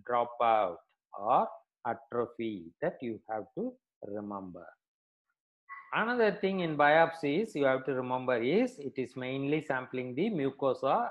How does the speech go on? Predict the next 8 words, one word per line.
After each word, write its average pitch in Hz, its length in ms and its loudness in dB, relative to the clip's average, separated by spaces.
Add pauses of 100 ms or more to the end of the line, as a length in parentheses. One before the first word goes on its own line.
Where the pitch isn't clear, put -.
and 139 160 -6
maybe 151 440 -2
superficial 147 760 -2
part 113 280 -2
of 107 160 -8
the 190 80 -4
submucosa. 127 720 -6 (1000)
It 131 140 -12